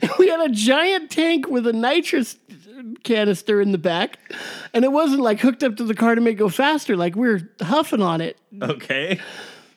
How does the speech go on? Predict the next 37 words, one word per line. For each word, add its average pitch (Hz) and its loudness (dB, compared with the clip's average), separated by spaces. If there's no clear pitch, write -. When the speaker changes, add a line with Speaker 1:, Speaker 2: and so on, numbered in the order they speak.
Speaker 1:
And 240 2
so - 0
we 277 2
were 226 2
all 269 2
passing 262 0
around 262 0
balloons, 196 0
huffing 214 -2
on 233 0
this 220 -2
nitrous. 180 -2
And 220 2
we 202 2
went, 185 -2
<laughs> - -20
we, 226 2
we 208 -2
went 220 0
down 247 2
the 233 2
w-, 190 -4
wrong 196 2
way, 196 2
s-, - -8
wrong 214 0
way 208 4
on 196 2
the 185 2
one-way 185 2
street. 170 -6
And 175 2
the 180 -4
cops 214 0
pulled 233 0
us 233 0
over, 196 -2